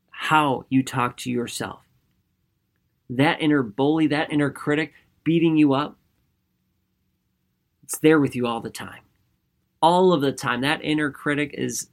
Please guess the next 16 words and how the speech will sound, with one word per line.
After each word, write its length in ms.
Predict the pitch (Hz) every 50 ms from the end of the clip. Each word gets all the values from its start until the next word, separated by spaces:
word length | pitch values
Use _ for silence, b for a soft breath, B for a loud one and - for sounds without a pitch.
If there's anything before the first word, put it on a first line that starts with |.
| _
living 440 | - 127 135 151 170 185 165 180 170
with 200 | 160 160 147 -
you. 100 | 160 156
It's 160 | - - -
been 240 | - - 135 147 151
with 180 | 147 151 143 -
you, 200 | 151 151 151 - _ _ _ _ _ _
been 200 | - 143 156 165
with 220 | 160 160 151 - 156
you 140 | 156 156
since 260 | 151 - 127 123 117 -
the 80 | 113
moment 400 | 117 107 113 120 135 151 - 131
you've 160 | 147 151 139
been 180 | 147 156 151 143
born. 340 | 131 120 104 101 90 -